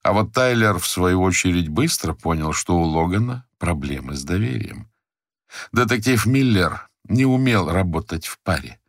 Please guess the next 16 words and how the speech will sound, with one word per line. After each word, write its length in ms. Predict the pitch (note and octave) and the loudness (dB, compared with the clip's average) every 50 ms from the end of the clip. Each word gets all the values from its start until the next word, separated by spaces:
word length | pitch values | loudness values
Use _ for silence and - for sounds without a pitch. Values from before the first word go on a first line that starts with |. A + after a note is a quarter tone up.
| _ _ - - - - - | _ _ -14 -14 -14 -4 0
Единолично 800 | F2+ A2 A2+ G#2+ A#2 A2+ A#2 A#2+ C3 B2+ G#2 - - F2+ E2 | 2 4 6 6 4 4 4 4 2 2 0 2 0 -2 -2
принимал 480 | - - F2+ F2+ F2+ F2+ F#2 F#2 F2+ E2+ | 0 0 0 2 2 2 2 2 2 2
решения, 560 | E2 E2 D#2+ - - F#2+ F#2+ F2 E2 D#2+ D#2 | 0 0 -2 0 0 0 0 0 0 -2 -2
о 60 | D2+ | -4
которых 420 | - D#2+ D#2+ - F2 E2+ F2 - - | -4 -6 -2 0 0 0 0 0 0
порой 260 | F2 E2+ F2 E2+ E2 | 0 2 2 2 2
даже 280 | E2+ F2 E2+ - E2+ | 2 0 0 2 2
не 140 | F2 F2+ F2+ | 2 2 2
трудился 640 | E2+ - F2+ F#2 F#2 F#2 G2+ A2+ A2 G#2+ - - F#2+ | 0 0 0 0 0 2 2 2 2 2 2 0 0
уведомить 500 | F#2+ F2+ A2 A#2 G#2 E2+ D2 C#2 - - | 0 2 2 0 0 -2 -4 -6 -6 -8
напарника. 680 | D2 C#2+ - - A#2 A2 G#2 - - - - - - - - - _ _ _ _ _ _ _ _ _ _ _ _ _ _ | -10 -6 -4 -4 -4 -4 -6 -12 -14 -14 -16 -16 -16 -16 -20 -20 _ _ _ _ _ _ _ _ _ _ _ _ _ _
Тайлер 420 | C3 D3 D3+ C#3+ C3 C3 B2 - | 2 2 4 4 4 2 2 2
сыграл 460 | - - - A2 G2 E2+ F2+ F2+ F2 | 0 0 0 0 2 2 2 2 2
на 120 | F2+ F#2+ G2 | 2 2 2
его 260 | F2+ E2 D2 D2 D2+ | 2 2 0 -2 -4
любопытстве. 840 | D2 D2+ C#2 C#2+ D2 - _ - - - - - - - - - | -4 -4 -6 -6 -8 -10 _ -14 -10 -8 -8 -10 -10 -12 -18 -20